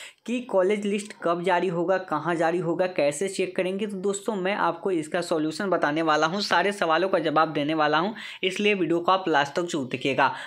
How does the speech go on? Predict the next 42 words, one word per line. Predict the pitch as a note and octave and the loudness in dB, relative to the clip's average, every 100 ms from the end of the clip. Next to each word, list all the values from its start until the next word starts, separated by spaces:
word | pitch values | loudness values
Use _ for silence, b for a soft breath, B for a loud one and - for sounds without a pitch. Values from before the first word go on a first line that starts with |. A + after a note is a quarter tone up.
| B | B
वीडियो | F#3+ B3 | 4 4
शुरू | B3 | 2
करने | A#3+ A3 | 0 0
से | A3+ | 0
पहले | A3 G3+ G#3 | 2 2 4
मैं | G3 | 2
आपसे | F#3+ G#3 | 2 -2
एक | G3+ | -4
छोटा | E3 D#3 G3+ | -4 0 2
सा | G#3 | 2
रिक्वेस्ट | G3 G3 F#3+ | 0 -2 0
करना | F#3+ F3+ | 0 0
चाहूँगा | F3+ F3 E3+ G#3+ | 2 2 2 0
कि | G#3 F3+ | 2 2
आप | D#3 | 4
अभी | D3+ E3 | 4 4
तक | F#3+ A3 | 2 0
हमारे | G#3 G#3 | 0 0
चैनल | G#3 G#3 | 0 -2
पर | G#3 | -2
नए | G3 G3 | 0 0
हैं | G3 | 0
तो | G3 | -2
हमारे | F3+ D#3 | 0 0
चैनल | D#3 C#3+ | -2 -4
को | C#3 | -2
सब्सक्राइब | F3 F#3+ G3 G3 | -2 -2 0 0
कर | G#3+ | -2
लीजिए | G#3 A3+ A#3+ - | -2 -2 -2 -2
और | G#3 | -4
बेल | G#3+ B3+ F#3+ | 0 2 2
आइकन | D3 D#3+ | 0 -2
को | G3 | -2
दबा | G3+ F#3+ | 2 2
दीजिए | C3+ C#3 E3+ C3+ B B - | 2 0 0 0 B B -2
ताकि | G#3 A#3+ | 2 4
ऐसे | A#3 A#3 | 4 4
ही | C4 | 2
लेटेस्ट | A#3 F#3+ F#3 F3 | 2 2 0 0
वीडियो | D#3 A3+ | 0 2
मिलता | F3 C3+ D3+ | 0 2 2
रहे। | D#3 E3+ | 4 4